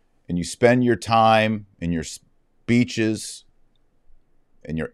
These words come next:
effort to promote abortion, partial birth abortion, third trimester, funding Planned Parenthood, funding it overseas, using taxpayer money,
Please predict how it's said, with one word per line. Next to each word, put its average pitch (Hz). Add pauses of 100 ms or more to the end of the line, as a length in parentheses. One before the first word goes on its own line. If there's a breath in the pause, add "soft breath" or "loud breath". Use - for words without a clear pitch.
effort 110 (1120)
to -
promote 95 (1000)
abortion, 85 (1300)
partial 76
birth 90
abortion, 85 (500)
third 67
trimester, 87 (1600)
funding 82
Planned 71
Parenthood, 87 (240)
funding 117
it 98
overseas, 101 (420)
using 123
taxpayer 110
money, 135